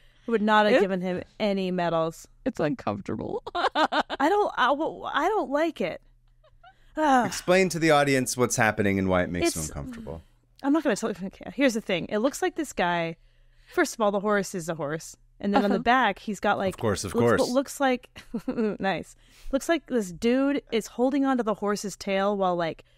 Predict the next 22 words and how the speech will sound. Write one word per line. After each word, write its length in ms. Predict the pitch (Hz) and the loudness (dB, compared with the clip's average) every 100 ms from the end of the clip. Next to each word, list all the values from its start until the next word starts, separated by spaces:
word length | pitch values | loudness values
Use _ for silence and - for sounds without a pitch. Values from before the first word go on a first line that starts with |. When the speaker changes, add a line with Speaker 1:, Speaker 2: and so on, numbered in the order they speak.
| _ | _
Speaker 1:
squatting 800 | - - - 180 180 196 214 214 | -12 -8 -6 0 2 4 2 0
on 260 | - 196 190 | 0 -2 -2
top 300 | - 196 185 | -2 -4 -2
of 140 | 190 - | -4 -4
two 240 | 214 208 | -2 -2
wheels 640 | 180 185 190 214 226 - | 0 0 0 0 -2 -4
that 120 | 226 | 0
are 100 | 196 | 4
Speaker 2:
Okay. 80 | 185 | 4
Speaker 1:
attached 360 | - 196 196 - | 2 0 -2 -4
to 60 | |
the 100 | 202 | -8
horse. 380 | 185 185 190 202 | -2 0 -2 -6
Alex, 400 | 202 185 160 - | -2 0 -2 -4
you 60 | 214 | -4
go. 160 | 190 170 | -2 0
Yes, 380 | 196 185 165 - | 0 0 -2 -4
you 80 | 220 | 2
probably 280 | 214 214 185 | 4 4 4
Speaker 2:
I 0 | |
Speaker 1:
know 140 | 175 | 0
better. 320 | 170 160 165 | -4 -2 -4